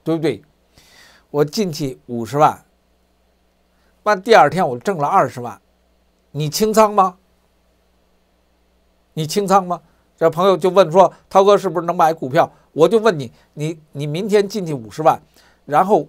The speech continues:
晚上你就挣了二十万，你清仓不清仓？<laughs> 你清仓不清仓？你不把它换成钱，那永远是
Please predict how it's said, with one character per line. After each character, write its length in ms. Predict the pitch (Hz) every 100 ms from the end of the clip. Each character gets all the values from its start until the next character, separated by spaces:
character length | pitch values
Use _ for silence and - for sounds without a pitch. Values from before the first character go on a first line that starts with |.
| _
晚 240 | 151 127
上 160 | 131 185
你 80 | 135
就 120 | 165
挣 180 | 156 175
了 80 | 151
二 180 | 160
十 80 | 123
万， 140 | 135 117 _ _
你 160 | 139 139
清 260 | - 233
仓 220 | 190 190
不 100 | 175
清 200 | 147 147
仓？ 180 | 127 117 _ _ _ _ _ _ _ _ _ _ _ _ _ _ _ _ _ _ _ _ _ _ _ _
<laughs> 100 | 240 - _ _ _ _ _ _ - 185 - - - - - _ _ _ _ _ _ _ _ _ _ _
你 200 | 175 180
清 320 | 156 - 294 262
仓 220 | 220 247
不 100 | 202
清 240 | - 226
仓？ 240 | 208 214 208 _ _ _ _ _ _
你 120 | 185
不 220 | 214 302 202
把 160 | 147
它 100 | 170
换 260 | 220 226 165
成 160 | 196
钱， 460 | 226 - 127 165 - _ _ _ _ _ _ _ _ _ -
那 140 | 165
永 220 | 151 180
远 180 | 220 135
是 320 | - 151 123